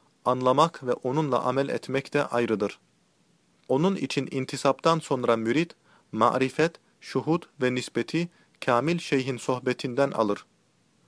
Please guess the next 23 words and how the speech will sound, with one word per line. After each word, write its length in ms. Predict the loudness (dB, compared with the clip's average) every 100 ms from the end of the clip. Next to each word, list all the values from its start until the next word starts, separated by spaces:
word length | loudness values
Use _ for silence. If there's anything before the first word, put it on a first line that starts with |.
| _ _ _
Binaenaleyh, 640 | -2 0 2 2 2 2 0 _ _ _
şeyhle 460 | -12 0 2 2 0
sohbetin 580 | 2 0 2 0 -2 -2
en 140 | 0
mühim 360 | 0 -2 -4 -4
edebi, 460 | -2 -2 0 0 -2 _ _ _
kendi 420 | -2 -2 0 0 2
bilgi 400 | 0 0 -2 0
ve 60 |
aklını 500 | 0 0 -2 -2 -2
terk 300 | 0 0 0
etmektir. 580 | -4 -4 -6 -4 -8 -8 _ _ _ _ _ _ _
Kendini 420 | 0 0 2 0 0
terk 320 | 0 0 0
ettiği 340 | -4 -2 -2
an 280 | 0 0 -2
var 240 | 2 4 6
olur. 280 | 4 -2 -4 _ _ _ _ _ _ _ -2
Piri 280 | 0 2
Tahi'den 640 | 6 6 6 2 2 0 2
naklen, 440 | 0 0 -2 -2 -8 _ _ -2
zamanın 560 | 2 4 4 4 0
nadiresi, 680 | 2 2 2 -2 0 -2 -4